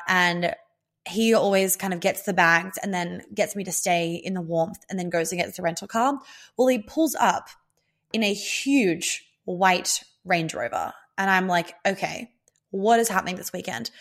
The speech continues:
But again, I'm not wanting to get ahead of myself because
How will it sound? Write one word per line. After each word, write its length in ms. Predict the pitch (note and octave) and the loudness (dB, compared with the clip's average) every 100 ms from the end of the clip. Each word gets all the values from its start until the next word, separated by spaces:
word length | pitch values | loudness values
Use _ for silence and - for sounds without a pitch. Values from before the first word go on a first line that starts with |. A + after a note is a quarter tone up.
| - - | -20 -10
But 100 | G#3+ | -4
again, 420 | G3+ C4+ E4+ A#3+ - | 2 6 6 4 0
I'm 140 | G#3 | 0
not 100 | G#3+ | 0
wanting 140 | A#3+ A3+ | -2 -2
to 60 | |
get 100 | G3+ | -2
ahead 160 | F3+ A3 | -2 -2
of 40 | |
myself 520 | F#3+ F3+ E3 E3+ F3+ | -2 2 2 2 -2
because 480 | - - G3 F3+ F3 | -10 -4 -2 0 -2